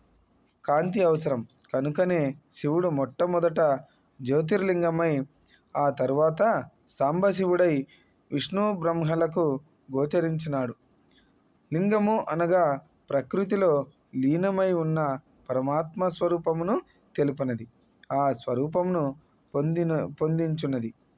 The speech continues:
అనగా అనుభవింపజేయునది అని అర్థం. కనుక నిరాకారమై సర్వవ్యాపకమైన సచ్చిదానంద శివస్వరూపము సాకారమై సర్వజ-, సర్వజనానందకరముగా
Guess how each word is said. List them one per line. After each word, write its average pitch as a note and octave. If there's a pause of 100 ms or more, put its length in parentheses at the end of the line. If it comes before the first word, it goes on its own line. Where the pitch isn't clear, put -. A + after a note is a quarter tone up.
అనగా C#3+ (360)
అనుభవింపజేయునది D3+ (160)
అని D3 (320)
అర్థం. A#2+ (320)
కనుక D3+ (720)
నిరాకారమై E3 (420)
సర్వవ్యాపకమైన D#3+ (320)
సచ్చిదానంద F3
శివస్వరూపము D#3+ (300)
సాకారమై D3+ (760)
సర్వజ-, D#3+ (380)
సర్వజనానందకరముగా D#3+